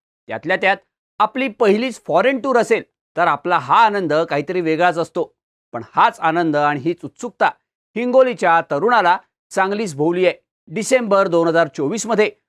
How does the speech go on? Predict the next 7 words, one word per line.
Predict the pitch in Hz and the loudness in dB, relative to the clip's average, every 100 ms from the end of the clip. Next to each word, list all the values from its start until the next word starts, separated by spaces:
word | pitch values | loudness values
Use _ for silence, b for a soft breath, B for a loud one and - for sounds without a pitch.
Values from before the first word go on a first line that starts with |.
| _ - | _ 0
पाच | - 269 | 2 2
दिवसांसाठी | 214 208 220 190 175 156 160 139 | 0 -4 -2 -2 -4 -2 -4 -2
इराण | 143 180 | -2 -2
टूरला | 165 160 160 | -2 -2 0
गेलेला | 143 147 143 131 127 | -2 -2 0 0 -2
हिंगोलीच्या | 127 131 175 160 160 | -6 -4 -4 -2 -2
वसमतमधला | 147 127 - 220 208 220 196 | -2 -4 -4 -6 -4 -2 0